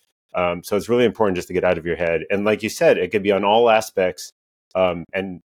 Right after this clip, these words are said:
ideally early in the process, right? So maybe when you're doing product design or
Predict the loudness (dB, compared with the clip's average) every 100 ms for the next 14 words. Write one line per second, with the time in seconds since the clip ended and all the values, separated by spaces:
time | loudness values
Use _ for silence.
0 | _ -8 0 2 4 2 0 2 2 0
1 | -4 -6 -8 -12 -12 -18 -2 -2 0 0
2 | -2 -4 _ _ _ _ -4 2 2 4
3 | 2 0 -2 -2 -2 -2 -4 -2 0 0
4 | -2 -4 -8 -6 -6 -6